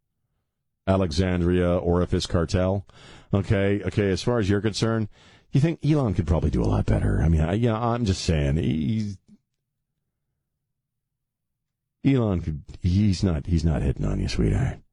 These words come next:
He's not hitting on you. No, he's not. You know what that whole Twitter thing between her and Elon reminded me of, Chris? Like, yeah, yeah, like chicks who on, are on Facebook,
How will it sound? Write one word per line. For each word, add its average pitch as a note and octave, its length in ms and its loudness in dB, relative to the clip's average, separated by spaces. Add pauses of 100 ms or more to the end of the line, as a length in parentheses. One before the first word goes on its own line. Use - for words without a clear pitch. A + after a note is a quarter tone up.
(1040)
He's G2+ 260 2
not D#2+ 200 0
hitting - 260 -4
on - 220 -4
you. - 220 -10 (600)
No, A1+ 560 0
he's - 220 -6
not. - 460 -4 (2000)
You D#3+ 80 4
know G3 60 2
what G3 80 0
that D#3+ 100 2
whole C#3 160 2
Twitter A#2+ 320 0
thing A#2+ 320 0
between G#2+ 320 0
her G2+ 240 2
and F#2+ 80 -2
Elon G2 320 0
reminded F#2+ 320 0
me F#2+ 100 0
of, F#2 140 0
Chris? F#2 320 -2
Like, F2+ 200 0 (2250)
yeah, D3+ 120 4
yeah, D#3 360 2
like C3 200 0
chicks - 420 0
who A#2+ 100 2
on, A2 240 -2
are G#2+ 80 2
on G2 140 0
Facebook, G#2+ 800 -2